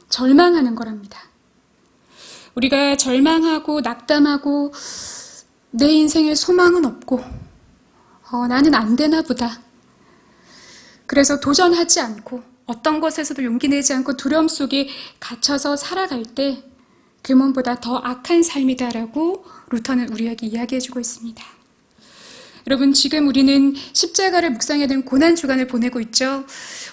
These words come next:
오늘도 새벽에 고난, 그죠? 음, 새벽 기도 갔다 오셨을 텐데, 고난을 묵상해야 되고, 그래서 내가 얼마나 죄인인지 깨달아야 하는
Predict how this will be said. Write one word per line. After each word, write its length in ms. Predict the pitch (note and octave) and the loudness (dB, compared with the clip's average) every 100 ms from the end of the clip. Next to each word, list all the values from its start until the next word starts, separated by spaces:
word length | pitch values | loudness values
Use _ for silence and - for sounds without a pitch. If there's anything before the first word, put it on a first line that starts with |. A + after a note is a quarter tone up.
| - | -8
오늘도 540 | C#4+ D#4 E4 - C#4 | -2 4 4 2 -2
새벽에 840 | C#4 F4 E4+ E4 D#4 D4 C#4 - - | 0 -2 0 0 0 0 -4 -6 -4
고난, 400 | C#4 C#4+ C#4+ C4+ | 0 2 2 -2
그죠? 580 | A#3 A#3+ B3+ E4+ F4+ E4+ _ _ | -2 -2 0 -2 -4 -10 _ _
음, 200 | B3+ B3 | -8 -6
새벽 240 | B3+ D4 D4 | -4 -4 -4
기도 160 | C4+ | -4
갔다 260 | C#4 A#3+ C4+ | -6 -4 -2
오셨을 380 | C4+ D4+ C#4+ C4 | 0 -2 -4 -4
텐데, 520 | C4 A3+ B3 C4+ C4+ C4+ - _ _ _ _ _ _ - - - - - - - - | -6 -4 -2 -2 -4 -8 -14 _ _ _ _ _ _ -20 -20 -20 -20 -20 -20 -20 -10
고난을 360 | - D4+ F4 F4+ | 2 6 6 6
묵상해야 640 | B3+ - F#4 F4+ F4+ D#4+ | 2 0 -2 0 0 -2
되고, 520 | D#4 A#3+ C#4 F#4+ A4 - | -2 -6 -4 -6 -8 -6
그래서 320 | - D4 D4 | 0 0 0
내가 220 | A#3+ B3+ | 0 -2
얼마나 540 | G#3 B3+ D#4 F#4 F#4 | 0 0 0 0 0
죄인인지 520 | F#4 C4 B3+ C#4 C#4 C#4 | 0 -2 -2 -2 -4 -6
깨달아야 460 | E4 E4+ E4 D#4 | -4 -2 -2 -2
하는 420 | D4 C#4+ C4+ C#4 | -2 -2 0 0